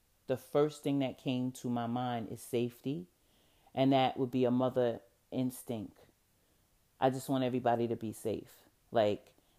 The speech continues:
if this is something that is hurting people, if this is something that we have yet to figure out what this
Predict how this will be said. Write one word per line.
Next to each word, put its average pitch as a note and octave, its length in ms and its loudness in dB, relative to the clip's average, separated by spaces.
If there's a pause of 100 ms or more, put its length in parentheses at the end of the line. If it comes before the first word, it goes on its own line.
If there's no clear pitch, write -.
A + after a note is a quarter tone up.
(100)
if A#2+ 220 4
this C#3+ 220 4
is D3 120 0
something B2+ 680 0
that A#2 200 4
is A2+ 180 -2 (120)
hurting B2 340 2
people, A2+ 480 -2
if A2 120 -2
this A#2 200 -2
is B2 120 -4
something A#2 680 -2 (360)
that A2+ 160 6
we B2+ 140 2
have A2+ 400 6
yet A#2+ 300 4
to C#3 100 0
figure A#2 340 -2
out A2 380 2
what A#2 220 0
this G#2 180 -8